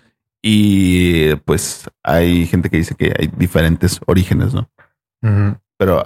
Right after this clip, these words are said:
Speaker 1: l-, la neta, pues, la hamburguesa es un sándwich, manda.
Speaker 2: ¿Y el hot dog está más cerca del taco o del sándwich?
Speaker 1: <laughs> Me mama.
Speaker 2: <laughs> Esa
Speaker 1: Hay, hay, hay un
Speaker 2: tesis,
Speaker 1: meme que,
Speaker 2: ¿no?
Speaker 1: que
Speaker 2: O sea.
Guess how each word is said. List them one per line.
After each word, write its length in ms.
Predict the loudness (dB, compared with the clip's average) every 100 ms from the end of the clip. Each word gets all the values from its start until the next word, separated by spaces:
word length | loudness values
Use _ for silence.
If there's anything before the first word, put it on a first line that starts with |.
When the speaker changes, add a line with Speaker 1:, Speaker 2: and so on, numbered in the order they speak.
| -2
Speaker 1:
l-, 220 | -2 0
la 180 | 2 2
neta, 280 | 2 0 0
pues, 160 | 0
la 60 | 0
hamburguesa 400 | 2 0 0 0
es 100 | 0
un 80 | 0
sándwich, 420 | 2 2 0 0
manda. 360 | 0 0 -2 -6 _ _ _ _ _ _ _ _ _ _ _ _ _ _ _ -2
Speaker 2:
¿Y 120 | 0
el 100 | 2
hot 160 | 0 2
dog 240 | 0 0 -2
está 240 | -2 0
más 160 | 0 2
cerca 280 | 0 2 0
del 200 | 0 0
taco 360 | -2 0 -2 -4 _ _ _ _ _
o 100 | 2
del 140 | 2 2
sándwich? 600 | 0 0 -2 -6 -12 -6 -2
Speaker 1:
<laughs> 600 | 0 0 0 2 2 2
Me 220 | 2 2
mama. 360 | 2 2 0 0
Speaker 2:
<laughs> 400 | 0 0 0 2
Esa 280 | 2 2 2
Speaker 1:
Hay, 80 | 2
hay, 140 | 2
hay 160 | 2 2
un 60 | 2
Speaker 2:
tesis, 160 | 0
Speaker 1:
meme 120 | 0 0
que, 140 | 0
Speaker 2:
¿no? 120 | 0
Speaker 1:
que 180 | 0 0
Speaker 2:
O 20 |
sea. 40 | 0